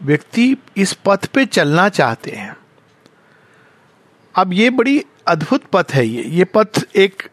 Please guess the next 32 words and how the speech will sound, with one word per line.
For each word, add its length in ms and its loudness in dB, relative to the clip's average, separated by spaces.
ऐसा 300 0
नहीं 220 2
है 120 2
जिसमें 340 0
कहा 240 0
जाता 300 2
है 120 4
कि 240 -2
जैसे 300 2
जीपीएस 600 0
गाइड 240 2
करती 380 0
है, 140 4
इधर 180 2
मुड़ 200 2
जाओ, 280 4
उधर 200 0
मुड़ 180 0
जाओ, 300 2
ऐसे 220 0
चले 300 0
जाओ, 220 2
वहाँ 220 0
चले 280 0
जाओ। 260 0
ये 60 2
उस 200 2
तरह 160 2
की 160 0
गाइडेंस 500 2
नहीं 200 -2
है। 300 -14